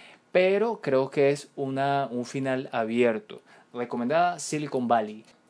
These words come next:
Y ya para finalizar, señoras y señores, locos y locas, ah, por ahí tengo un grupo de muchachos que están haciendo podcast, muchachos, muchachas,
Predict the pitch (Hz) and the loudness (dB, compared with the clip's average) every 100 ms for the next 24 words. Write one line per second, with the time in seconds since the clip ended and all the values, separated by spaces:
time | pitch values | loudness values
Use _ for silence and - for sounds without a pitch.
0 | - - 175 156 170 170 220 220 208 170 | -6 2 2 6 4 4 0 0 0 2
1 | 131 120 - 143 135 - 120 117 127 160 | 2 0 0 2 2 -2 -2 0 0 0
2 | 190 165 120 127 156 123 117 113 151 156 | -2 0 2 2 0 0 0 0 -4 -2
3 | 151 170 196 190 - - 180 175 131 117 | -2 -2 -6 -8 -14 -4 -4 -2 0 0
4 | 113 143 139 147 135 139 135 135 131 120 | 0 -2 0 0 2 -2 0 2 2 2
5 | 160 185 - - - - - 120 117 117 | -4 -6 -14 -20 -20 -18 -6 -2 0 0
6 | 113 113 110 110 107 104 104 104 104 110 | 0 0 0 0 0 -2 -4 -8 -10 -14
7 | - 127 127 147 151 170 131 117 120 - | -8 -2 0 0 -2 -4 -2 -4 -2 -2
8 | 123 123 - 123 - 120 - 113 127 120 | -2 0 0 0 0 -6 -4 -6 -2 -2
9 | 127 113 123 - 117 - 120 | -4 -6 -4 0 0 0 -8